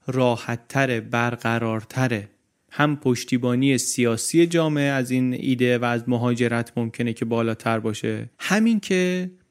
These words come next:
اصلاً فرایند جذب جامعه شدن،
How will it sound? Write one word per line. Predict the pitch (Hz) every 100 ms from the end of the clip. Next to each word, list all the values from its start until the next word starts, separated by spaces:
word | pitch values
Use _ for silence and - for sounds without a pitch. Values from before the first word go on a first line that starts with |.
| -
اصلاً | 135 160
فرایند | 165 135 123 120 123 139 156 151 151 147 147 147 151
جذب | - 123 123 117 117 120
جامعه | 117 120 117 113 117 123
شدن، | 113 - 117 127 139 117 101